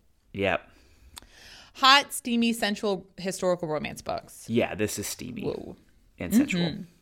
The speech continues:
Speaker 2: Historical romance, stepping for brother.
Speaker 1: Now, is this some sort of lingo? Stepping in for brother? Is that what
Speaker 2: I
Speaker 1: it's
Speaker 2: think they
Speaker 1: supposed to
Speaker 2: just
Speaker 1: be?
Speaker 2: didn't put the in. Yeah,
Speaker 1: Okay.
Speaker 2: stepping in for brother.
Speaker 1: <laughs> I thought it was
Speaker 2: Mm-hmm.
Speaker 1: some sort of new, new thing that people were saying.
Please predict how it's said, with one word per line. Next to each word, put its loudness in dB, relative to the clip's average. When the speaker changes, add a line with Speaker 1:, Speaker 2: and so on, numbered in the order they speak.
Speaker 2:
Historical 4
romance, 4
stepping 2
for -6
brother. 4
Speaker 1:
Now, 6
is 2
this 2
some 4
sort 6
of 0
lingo? 2
Stepping 4
in 2
for 0
brother? 2
Is 0
that 4
what 6
Speaker 2:
I 8
Speaker 1:
it's 4
Speaker 2:
think 2
they 4
Speaker 1:
supposed 0
to -2
Speaker 2:
just -6
Speaker 1:
be? -20
Speaker 2:
didn't -2
put -4
the -4
in. -8
Yeah, -8
Speaker 1:
Okay. 2
Speaker 2:
stepping 0
in -12
for -16
brother. -8
Speaker 1:
<laughs> -10
I 4
thought 8
it 6
was 2
Speaker 2:
Mm-hmm. -4
Speaker 1:
some 2
sort 0
of -6
new, 2
new 0
thing 0
that 0
people -4
were -2
saying. -4